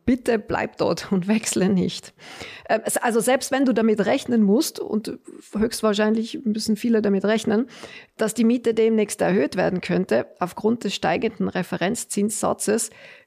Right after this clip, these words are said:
wirst du wohl immer noch günstiger dort wohnen, als wenn du dir eine neue Wohnung suchst. Denn, äh, die Anfangsmieten in den Städten sind einfach kontinuierlich gestiegen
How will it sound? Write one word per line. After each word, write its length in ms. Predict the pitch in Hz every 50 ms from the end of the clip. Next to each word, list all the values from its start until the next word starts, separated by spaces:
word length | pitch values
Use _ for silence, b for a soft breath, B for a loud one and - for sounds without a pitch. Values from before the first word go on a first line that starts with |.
| B -
wirst 380 | 160 180 226 262 247 - -
du 200 | 269 269 262 - - 156
wohl 200 | 165 190 208 202
immer 260 | - 208 226 233 226
noch 320 | 220 214 196 - - _
günstiger 680 | - 208 214 226 220 - - 214 208 208 202 - - -
dort 300 | - 190 190 196 196 -
wohnen, 420 | 170 175 190 196 202 196 190 - - _ _ _
als 200 | - 185 185 170
wenn 140 | 180 185 180
du 100 | 175 180
dir 280 | 170 175 180 180 180 175 -
eine 140 | 170 165 165
neue 320 | 165 165 165 165 165 160
Wohnung 300 | 165 165 170 175 180 180
suchst. 460 | - - - - - - - - - _ - - - -
Denn, 200 | 208 208 208 190 B B B B B B B -
äh, 200 | - 196 190 190 190 -
die 100 | 220 -
Anfangsmieten 1000 | - 226 240 233 233 220 226 254 - - - - - 196 202 220 220 - 233 220
in 140 | - 190 190
den 100 | 196 190
Städten 540 | 190 - - 175 185 - - 214 208 185 - _ _ _ _ -
sind 380 | - - - 190 185 - -
einfach 360 | - 180 180 - 180 - -
kontinuierlich 840 | - - - 196 196 - 208 202 196 190 185 180 175 190 196 185 - -
gestiegen 540 | - 165 - - - 160 - 175 180 185